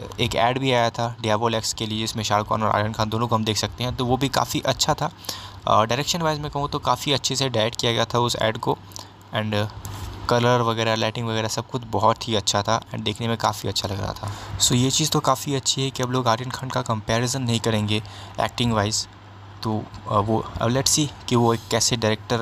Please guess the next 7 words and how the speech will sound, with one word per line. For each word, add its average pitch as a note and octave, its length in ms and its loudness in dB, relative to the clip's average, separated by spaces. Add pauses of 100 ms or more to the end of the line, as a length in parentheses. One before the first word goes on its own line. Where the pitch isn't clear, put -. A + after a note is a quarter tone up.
(100)
uh, G2+ 220 -2 (260)
बनकर A2 280 0
सामने A#2 300 2
आते A2+ 220 2
हैं A2 80 -4
आगे। A2 260 -4 (960)
So B2 240 2